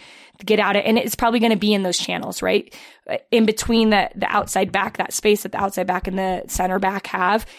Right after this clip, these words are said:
Can they use that in a quick transition and, and pull apart the center backs for City?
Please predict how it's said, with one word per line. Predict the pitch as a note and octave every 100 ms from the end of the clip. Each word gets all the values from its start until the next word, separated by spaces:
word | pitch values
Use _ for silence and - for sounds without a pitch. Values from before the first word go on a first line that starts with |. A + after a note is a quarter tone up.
| - _
Can | - A#3 A3+ A3
they | G#3+ G#3 G3+ F#3+
use | - F#3+ F#3+ A3 G#3
that | F#3+ -
in | F#3+
a | F#3+
quick | - F#3+
transition | - F#3+ F#3+ F#3 F#3 G3+ G3+
and, | F#3+ F3+
and | - G3+ F#3
pull | - G#3 G3
apart | - G3 -
the | G3
center | - F3+ E3+
backs | F3+ E3 -
for | - F#3 E3 G#3 - _
City? | - - - G#3